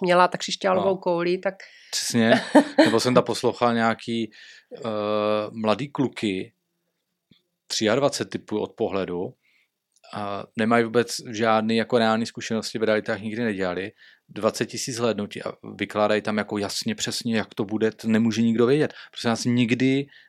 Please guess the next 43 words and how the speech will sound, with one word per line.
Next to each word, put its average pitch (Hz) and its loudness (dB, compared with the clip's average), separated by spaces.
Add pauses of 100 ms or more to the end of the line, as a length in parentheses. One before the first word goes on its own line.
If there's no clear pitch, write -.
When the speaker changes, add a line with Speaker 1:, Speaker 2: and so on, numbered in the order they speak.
(240)
Speaker 2:
nevěřte 113 2 (140)
tomu, 110 2
když 101 -4
vám 113 0
někdo 113 -2
bude 117 -2
říkat, 110 -6
„Takhle 110 -2
to 117 -8
stoprocentně 110 -8
bude.“ 107 -4
Od - -12
toho, 120 0
od 131 -4
toho 156 6
by 139 0
se - -4
držel 123 0
úplně 135 -2
jako 135 -4
nejdál 123 6
od 107 -8
tohodle 101 -2
zdroje 107 0
informací. 98 -4 (260)
Že 104 -12
to, - -18
to 117 -4
je 113 -6 (140)
úplná, 139 0
úplný 147 -2
nesmysl. - -4 (640)
Eh, 110 4
ta, - 0
ještě 131 2
bych 165 2
dodal, 135 6 (260)
když 113 -6
se 147 2
vrátíme 135 4
zpátky 131 0
k - -20
té - -12